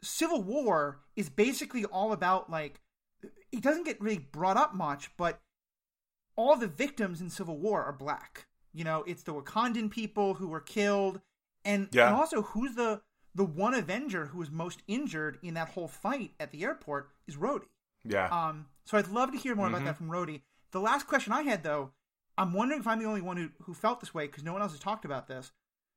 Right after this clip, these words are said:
Speaker 1: That whole time they were starting to introduce the new Captain America, and they were s-,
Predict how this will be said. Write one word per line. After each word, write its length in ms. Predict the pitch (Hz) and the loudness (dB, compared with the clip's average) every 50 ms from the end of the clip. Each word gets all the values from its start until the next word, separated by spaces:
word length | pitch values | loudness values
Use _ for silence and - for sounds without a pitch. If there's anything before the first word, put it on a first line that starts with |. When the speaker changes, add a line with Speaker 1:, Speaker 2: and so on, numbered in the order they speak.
| _ _ | _ _
Speaker 1:
That 160 | - 208 202 202 | 2 2 2 2
whole 360 | - - - 262 269 269 262 | 0 -8 -4 -4 -4 -4 -4
time 420 | - - - 247 233 226 220 196 | -8 -4 -2 0 0 2 0 0
they 80 | 180 170 | -2 -4
were 100 | 165 165 | -6 -6
starting 400 | - - - 185 175 180 202 202 | -8 -8 -4 -2 -2 -2 -2 -2
to 80 | 208 | -4
introduce 560 | 202 190 170 175 165 131 135 180 190 190 185 - | -6 -8 -8 -10 -10 -8 -6 -6 -6 -6 -8 -10
the 120 | - 160 | -10 -8
new 160 | 160 165 170 175 | -6 -6 -6 -8
Captain 400 | - - 185 175 170 - - 160 | -8 -6 -6 -6 -6 -6 -10 -10
America, 560 | 151 156 165 180 180 180 180 - 160 147 - - | -8 -4 -4 -4 -4 -4 -4 -4 -4 -4 -4 -4
and 100 | 160 160 | -6 -8
they 60 | 160 | -6
were 100 | 143 151 | -8 -8
s-, 120 | 143 - | -10 -12